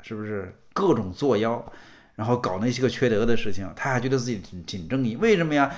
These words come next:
因为他的价值观和民主党的价值观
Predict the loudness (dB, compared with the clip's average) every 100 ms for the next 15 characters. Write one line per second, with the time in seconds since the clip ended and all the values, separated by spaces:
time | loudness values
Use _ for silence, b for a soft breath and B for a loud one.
0 | B 2 4 4 0 -2 2 4 8 8
1 | 8 6 4 4 B B 2 4 6 4
2 | 4 6 6 6 6 6 6 4 4